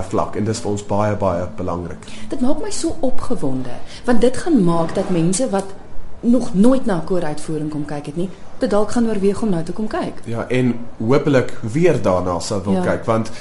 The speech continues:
Speaker 1: dis wat ons regtig wil doen. Koormusiek is vir almal. Almal van ons, ehm, eh, eh, eh, is lief vir musiek. Almal luister musiek. As jy in jou kar is en jy luister R S G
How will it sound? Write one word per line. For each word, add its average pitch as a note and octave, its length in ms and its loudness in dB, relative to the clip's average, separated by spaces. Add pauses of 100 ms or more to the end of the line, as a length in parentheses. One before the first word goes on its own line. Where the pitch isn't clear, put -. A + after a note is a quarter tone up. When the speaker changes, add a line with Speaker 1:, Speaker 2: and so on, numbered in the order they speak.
(140)
Speaker 1:
dis D3 180 2
wat D3+ 180 2
ons C#3 140 0
regtig A2+ 300 0
wil A#2+ 100 -4
doen. G2+ 320 0
Koormusiek C#3+ 480 0
is - 100 -2
vir - 100 -4
almal. A#2+ 280 0
Almal E3+ 200 4
van D3+ 160 0
ons, A#2+ 240 -4 (280)
ehm, G#2+ 180 -2 (120)
eh, G#2 120 -2
eh, G2+ 220 -6 (100)
eh, G#2+ 100 -6 (140)
is A2+ 100 -4
lief A#2+ 140 0
vir B2 100 -2
musiek. A2 360 -2
Almal D#3+ 220 2
luister G2 320 0
musiek. F2+ 340 -4 (360)
As G2+ 140 -4
jy A#2+ 80 4
in A#2 80 2
jou G#2+ 140 0
kar C#3 260 4
is C#3+ 160 0
en - 40 0
jy G#2 240 0
luister G#2+ 360 0
R A2 220 0
S - 80 -4
G - 120 -6